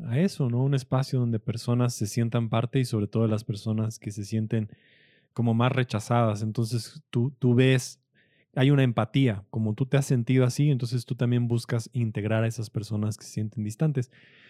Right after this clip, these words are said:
Pero también hay personas que llegan y que ponen otra máscara, o sea,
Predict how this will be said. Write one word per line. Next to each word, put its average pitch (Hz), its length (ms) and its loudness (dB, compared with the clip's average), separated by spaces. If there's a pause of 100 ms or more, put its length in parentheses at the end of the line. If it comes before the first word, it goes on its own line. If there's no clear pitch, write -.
(160)
Pero 196 120 2
también 220 200 4
hay 277 60 4
personas 202 420 0
que 123 140 -4
llegan 139 440 2
y 123 140 -4
que 120 120 -2
ponen 113 360 0
otra 107 260 -2
máscara, 113 540 -2 (100)
o 143 40 -10
sea, 110 320 -2